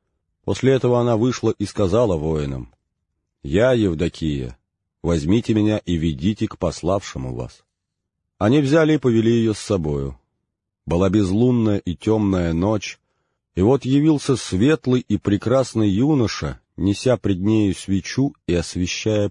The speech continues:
путь. Это был ангел Господень, видимый только Евдокиею, а воины ни его, ни света не видели. Воины хотели посадить Евдокию на осла, но она не пожелала и сказала:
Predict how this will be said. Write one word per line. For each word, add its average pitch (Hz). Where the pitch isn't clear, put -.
путь. 71
Это 110
был 139
ангел 123
Господень, 107
видимый 101
только 113
Евдокиею, 98
а 92
воины 123
ни 143
его, 117
ни 98
света 104
не 104
видели. 101
Воины 135
хотели 131
посадить 113
Евдокию 107
на 110
осла, 117
но 90
она 104
не 104
пожелала 90
и 76
сказала: 80